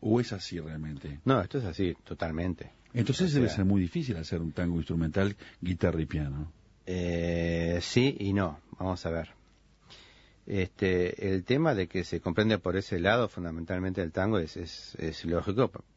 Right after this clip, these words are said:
Speaker 2: primero por la razón i-, idiomática, ¿verdad? Este, lo que sí capta el público europeo es la, el carácter nostálgico, melancólico,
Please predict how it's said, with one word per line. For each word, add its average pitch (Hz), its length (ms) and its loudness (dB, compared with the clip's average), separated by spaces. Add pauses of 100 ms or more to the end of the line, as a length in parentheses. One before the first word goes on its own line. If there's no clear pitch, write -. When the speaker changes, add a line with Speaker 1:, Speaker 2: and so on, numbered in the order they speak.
(120)
Speaker 2:
primero 107 460 2
por 101 120 -2
la 76 120 -6
razón 80 460 -6
i-, 80 240 -8
idiomática, 85 760 -2
¿verdad? 80 320 -4 (1400)
Este, 92 960 0
lo 104 300 2
que 107 160 2
sí 147 400 2 (720)
capta 127 380 2
el 107 80 0
público 120 320 0
europeo 117 640 2 (1400)
es 98 340 0
la, 90 640 2
el 80 320 -6
carácter 85 480 -4
nostálgico, 90 800 0
melancólico, 80 960 -4